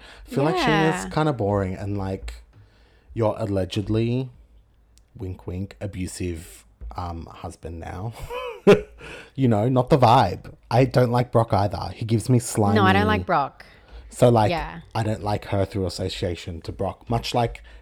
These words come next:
Speaker 1: that's how I felt about Ariana for a long time because of Tom, 'cause I started
Speaker 2: Same.
Speaker 1: to really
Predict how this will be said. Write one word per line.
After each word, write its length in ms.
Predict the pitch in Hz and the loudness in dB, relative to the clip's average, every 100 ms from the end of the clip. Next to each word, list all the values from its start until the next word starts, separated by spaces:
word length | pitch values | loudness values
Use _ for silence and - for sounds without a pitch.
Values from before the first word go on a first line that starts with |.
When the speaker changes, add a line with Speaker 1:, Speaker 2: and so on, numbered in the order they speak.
| - | -10
Speaker 1:
that's 180 | 104 - | -8 -8
how 120 | 101 | -8
I 100 | 95 | -6
felt 240 | - 95 | -6 -8
about 180 | 98 95 | -8 -10
Ariana 600 | 90 92 87 90 90 - - _ - | -8 -6 -6 -6 -8 -12 -18 _ -20
for 200 | - 95 | -8 -6
a 60 | |
long 220 | 87 90 90 | -4 -8 -6
time 240 | 95 87 | -6 -6
because 260 | 87 - 90 | -8 -8 -8
of 160 | - | -8
Tom, 260 | - 95 78 | -6 -6 -6
'cause 140 | - 98 | -6 -6
I 80 | |
started 280 | 92 95 92 | -4 -4 -4
Speaker 2:
Same. 240 | 214 98 87 | -4 -6 -4
Speaker 1:
to 60 | |
really 240 | 87 92 | -6 -6